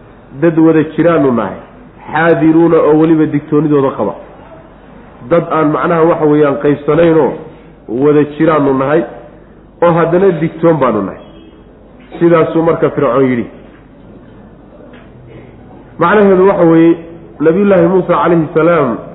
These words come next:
labadii muhiimadood ee loo soo diray, middii labaad weeyo. Fircoon markii la kari waayey, reer Bani Israa'iil baa marka gumaysigii laga hoos bixinaya.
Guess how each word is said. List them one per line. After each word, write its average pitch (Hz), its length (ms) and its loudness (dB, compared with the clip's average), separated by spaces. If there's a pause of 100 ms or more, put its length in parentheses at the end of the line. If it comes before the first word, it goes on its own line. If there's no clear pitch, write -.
(300)
labadii 185 360 2
muhiimadood 165 560 2
ee 160 100 4
loo 165 240 2
soo 143 100 -2
diray, 135 280 -2
middii 156 280 -2
labaad 156 340 0
weeyo. 160 420 2 (560)
Fircoon 165 380 0
markii 180 240 0
la 165 120 2
kari 165 200 0
waayey, 143 240 2
reer 175 180 0
Bani 175 240 0
Israa'iil 156 420 -2
baa 156 160 0
marka 156 260 0
gumaysigii 147 560 -2
laga 139 180 0
hoos 127 180 -2 (100)
bixinaya. 110 360 -6